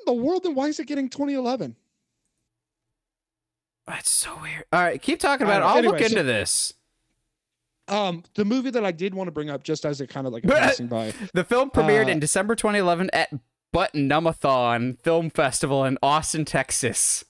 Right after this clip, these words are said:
Speaker 2: <laughs> and was released
Speaker 1: Okay,
Speaker 2: in the
Speaker 1: cool.
Speaker 2: United
Speaker 1: So,
Speaker 2: States on
Speaker 1: okay.
Speaker 2: April thirteenth, twenty twelve.
Speaker 1: It's so wild that they're counting, like,
Speaker 2: Butt-Numb-a-thon.
Speaker 1: film
Speaker 2: I
Speaker 1: festivals.
Speaker 2: kinda wanna
Speaker 1: Yeah.
Speaker 2: go.
Speaker 1: <laughs> Um, but there was a movie that, uh,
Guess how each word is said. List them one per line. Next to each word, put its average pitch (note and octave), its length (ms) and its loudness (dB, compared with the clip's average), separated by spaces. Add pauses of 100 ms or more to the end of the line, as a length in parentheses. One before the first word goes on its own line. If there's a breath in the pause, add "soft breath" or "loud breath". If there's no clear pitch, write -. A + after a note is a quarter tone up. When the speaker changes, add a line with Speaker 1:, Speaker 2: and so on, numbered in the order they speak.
(120)
Speaker 2:
<laughs> - 180 -8
and F3 140 -2
was C#3 180 -4
released E3+ 320 4
Speaker 1:
Okay, D#3 100 2
Speaker 2:
in E3+ 40 0
the D#3 100 2
Speaker 1:
cool. D3+ 80 4
Speaker 2:
United E3 320 4
Speaker 1:
So, F3 60 2
Speaker 2:
States E3+ 220 2
on D3+ 80 2
Speaker 1:
okay. D3 140 0
Speaker 2:
April D3+ 200 0
thirteenth, D3+ 500 -2
twenty C#3+ 220 -2
twelve. B2 480 0
Speaker 1:
It's G3 240 -4
so - 460 2
wild F#3+ 520 0
that E3 60 -4
they're F3 200 4
counting, E3 380 2 (100)
like, C3+ 120 -4
Speaker 2:
Butt-Numb-a-thon. B2 380 2
Speaker 1:
film - 80 -12
Speaker 2:
I - 60 -2
Speaker 1:
festivals. F#3 240 -2
Speaker 2:
kinda G3 180 0
wanna F3 180 4
Speaker 1:
Yeah. D3+ 160 0
Speaker 2:
go. D3+ 500 2 (680)
Speaker 1:
<laughs> A3+ 680 -2 (380 loud breath)
Um, F3 500 0
but B3 180 0
there C4 100 2
was B3+ 100 -2
a B3+ 60 2
movie D4 260 2
that, G#3+ 340 -2
uh, D#3 300 -2